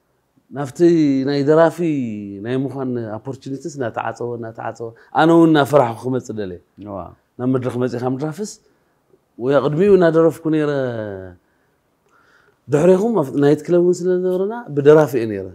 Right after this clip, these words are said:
Speaker 2: እዋ።
Speaker 1: ድሓር ብዝኾነ ኣጋጣሚ ናብቲ ኪቦርድ ምስ ደየብኩ ኣብኡ ክተርፍ ደለየ። ኦ፣ እዚ ነገር እዚ ኣነ ደራፊ እየ ክኸውን ዝደሊ።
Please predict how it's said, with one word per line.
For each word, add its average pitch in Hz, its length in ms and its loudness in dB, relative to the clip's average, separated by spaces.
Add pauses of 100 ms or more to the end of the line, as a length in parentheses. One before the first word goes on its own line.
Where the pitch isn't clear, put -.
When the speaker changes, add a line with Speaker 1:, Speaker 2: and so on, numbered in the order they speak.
Speaker 2:
እዋ። 107 160 -16
Speaker 1:
ድሓር 139 200 -6
ብዝኾነ 175 360 -4
ኣጋጣሚ 131 380 -2
ናብቲ 127 240 -8 (720)
ኪቦርድ 120 340 -10
ምስ 131 180 -8
ደየብኩ 160 400 -2
ኣብኡ 135 220 -2 (500)
ክተርፍ 104 340 -10
ደለየ። 95 320 -12 (100)
ኦ፣ - 120 -20 (320)
እዚ 92 200 -20
ነገር 104 220 -12
እዚ 113 180 -12
ኣነ 110 220 -10
ደራፊ 156 280 -10
እየ 85 120 -14
ክኸውን 104 260 -14
ዝደሊ። 92 260 -16